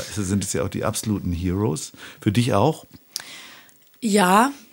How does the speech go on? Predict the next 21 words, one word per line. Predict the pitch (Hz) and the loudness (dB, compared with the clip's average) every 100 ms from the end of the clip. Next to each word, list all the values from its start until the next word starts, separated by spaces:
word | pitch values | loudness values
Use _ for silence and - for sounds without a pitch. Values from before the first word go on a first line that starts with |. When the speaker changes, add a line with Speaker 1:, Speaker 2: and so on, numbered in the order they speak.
| - | -6
Speaker 2:
zumindest | - 202 208 208 185 180 | -2 2 2 0 -2 -2
waren | 196 220 | 0 0
sie | 240 | 0
das | 220 214 - | 0 0 -2
ganz | 208 214 - | -2 -2 0
lange. | 202 202 247 294 - _ - - | 0 2 0 -2 -8 _ -4 0
Also | 208 | 2
genau, | 233 233 | 6 6
ich | 220 | 4
hab | 220 | 2
dann | 214 214 | 2 4
eben | 220 226 220 - - _ | 4 2 0 -4 -20 _
so | - 226 220 226 | 0 4 2 0
Gitarrenspiel | - 185 233 285 - 277 269 | -4 0 2 2 0 -2 0
gelernt | 269 254 247 254 254 | 2 4 4 2 0
und | - 196 | -4 -4
so | - | -2
ein | |
bisschen | 185 190 | -4 -4
dieses | 170 185 170 | -4 -4 0
Liedermachen. | 220 254 254 233 - - 254 262 | 0 2 2 2 0 -2 0 -2